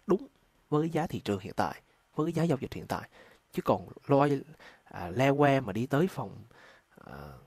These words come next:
sàn giao dịch mà kiếm được một hai sản phẩm thì nó không có gì để so sánh cả. Và chúng ta không biết là giá, cái, cái, cái giao dịch thật là như thế nào. Chúng ta phải có nhiều giao dịch hoặc là đấy, nhiều anh chị cẩn thận tới phòng một công chứng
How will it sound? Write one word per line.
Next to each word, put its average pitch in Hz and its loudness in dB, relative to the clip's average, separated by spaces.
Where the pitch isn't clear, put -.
sàn 110 -4
giao 104 2
dịch 131 6
mà - -14
kiếm 190 2
được 147 0
một 117 2
hai 123 4
sản 110 -2
phẩm - -2
thì - -6
nó 151 -2
không 170 -4
có 220 0
gì 160 0
để 110 2
so 143 -2
sánh - 0
cả. - -2
Và - -8
chúng 170 -12
ta 120 2
không 170 -2
biết 247 0
là 107 0
giá, 139 -2
cái, 220 0
cái, 208 4
cái 190 -2
giao 156 4
dịch 131 0
thật 143 2
là 113 -2
như 120 0
thế 165 -2
nào. 110 0
Chúng 143 -14
ta 147 -4
phải - -8
có - -4
nhiều 147 2
giao 101 0
dịch 120 2
hoặc - -14
là - -10
đấy, 139 -4
nhiều 120 0
anh 98 -10
chị - -14
cẩn - -2
thận 110 -2
tới 165 4
phòng 101 -8
một 92 -10
công 123 -2
chứng 156 2